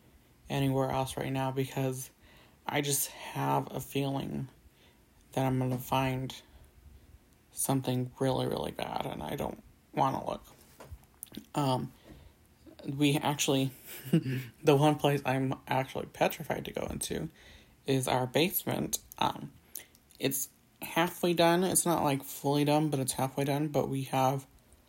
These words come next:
like, the part that's not done at all. Uh, there's, like, a door. So, like, the part that's done, like,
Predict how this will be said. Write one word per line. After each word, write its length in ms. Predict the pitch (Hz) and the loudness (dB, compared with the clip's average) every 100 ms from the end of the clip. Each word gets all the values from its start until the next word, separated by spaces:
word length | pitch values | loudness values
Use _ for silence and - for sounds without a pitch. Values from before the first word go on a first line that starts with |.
| - _ - - | -20 _ -16 0
like, 180 | 139 139 | 2 4
the 80 | |
part 240 | 127 170 202 | 2 2 4
that's 240 | 151 131 | 4 2
not 220 | 139 - - - 135 - _ _ _ _ | 0 -2 -6 -14 -14 -16 _ _ _ _
done 460 | - 139 127 143 165 - _ - - - | 2 6 6 4 0 -4 _ -20 -6 0
at 140 | 135 | 2
all. 300 | - - 151 - _ _ - - - - - - - | 2 0 -6 -12 _ _ -20 -20 -20 -20 -20 -12 -2
Uh, 460 | 147 143 139 139 135 | 0 2 2 0 0
there's, 260 | 139 139 135 | 2 4 4
like, 180 | 135 135 | 2 2
a 220 | 127 - - _ _ _ _ _ _ _ - - - | -2 -4 -12 _ _ _ _ _ _ _ -20 -20 -2
door. 420 | 139 135 131 160 - _ _ - - - - _ | 4 6 4 2 -6 _ _ -20 -20 -20 -20 _
So, 280 | - - 139 | -12 -2 0
like, 280 | 135 135 131 - - - _ - - - | 2 0 -2 -16 -20 -20 _ -20 -20 -6
the 60 | 131 | 4
part 180 | 160 | 4
that's 240 | 160 147 - | 6 2 2
done, 480 | - 123 - - 143 - - _ _ _ - | 2 2 2 -4 -10 -16 -20 _ _ _ -4
like, 300 | 135 135 | -4 -4